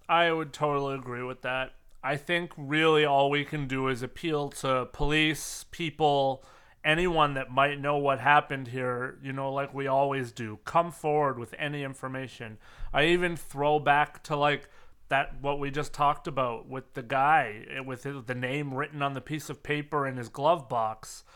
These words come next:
Uh, tell someone. Sometimes the smallest little thing can be case changing.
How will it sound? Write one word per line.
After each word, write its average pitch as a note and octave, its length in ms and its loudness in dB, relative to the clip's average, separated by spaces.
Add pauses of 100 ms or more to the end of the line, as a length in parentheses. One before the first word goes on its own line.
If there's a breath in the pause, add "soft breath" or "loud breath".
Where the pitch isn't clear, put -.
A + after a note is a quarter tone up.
(260 soft breath)
Uh, C#3+ 220 2 (240)
tell A3+ 320 8
someone. G#2+ 720 -6 (340 soft breath)
Sometimes B3+ 720 -4
the A#3+ 80 -4
smallest E3+ 640 4
little E3 240 2
thing D3+ 320 -6
can E3 160 -8
be C#3+ 140 -8
case - 420 -2
changing. A2 720 -6